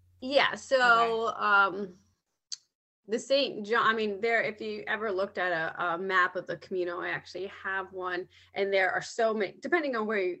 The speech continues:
Speaker 1: you are, and there's so many different trails and stuff like that that people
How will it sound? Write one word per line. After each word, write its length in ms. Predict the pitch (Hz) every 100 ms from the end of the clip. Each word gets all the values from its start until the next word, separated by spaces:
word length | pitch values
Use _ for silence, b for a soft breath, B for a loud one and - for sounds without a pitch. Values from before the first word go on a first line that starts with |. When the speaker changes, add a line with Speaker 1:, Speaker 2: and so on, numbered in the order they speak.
| _
Speaker 1:
you 200 | 202 190
are, 220 | - 233 170
and 120 | 185
there's 180 | 208 -
so 200 | 277 285
many 180 | 262 226
different 360 | 208 208 180
trails 520 | - 208 202 190 196 185
and 100 | 185
stuff 200 | 190 190
like 180 | 180 175
that 200 | 170 -
that 200 | - -
people 560 | - 185 - 175 151